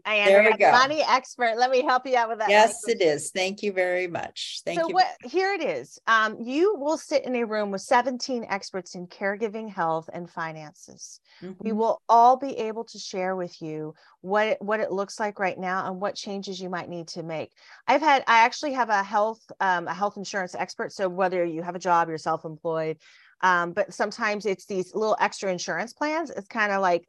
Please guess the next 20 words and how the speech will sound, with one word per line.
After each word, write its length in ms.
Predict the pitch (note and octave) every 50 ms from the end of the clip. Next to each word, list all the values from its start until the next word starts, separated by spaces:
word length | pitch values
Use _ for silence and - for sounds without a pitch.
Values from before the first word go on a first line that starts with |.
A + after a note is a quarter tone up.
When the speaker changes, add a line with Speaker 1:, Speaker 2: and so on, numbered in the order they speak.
| _ -
Speaker 2:
fills 260 | - G#3 G3+ F#3 G#3
in 120 | F#3+ F3+
the 80 | F3+ F3
gaps. 340 | - F3 D#3 C3 A2 - -
It's 120 | - -
stuff 260 | - - B3 A3+ -
like 160 | A3 G#3 G3+ -
that. 240 | G3 D3 A2+ - _ _ _ _ _ -
You 120 | B3 C#4+ D4
wouldn't 280 | D4 D#4 C4+ B3+ A3+
get 180 | B3 C4 D4+ -
that 160 | E4 D4+ C4+
information 540 | C4+ A#3+ A#3 - G#3+ G3 F#3+ G3 G3 - G#3+
unless 240 | G3+ G3 F#3+ - -
you 80 | G3
knew 160 | F#3 F#3+ F#3+ G3
who 100 | G3 F#3
this 160 | F3+ F3 -
person 380 | - - F3+ F3 - E3+ D#3+
was. 320 | E3 F3+ E3+ A2+ A2 -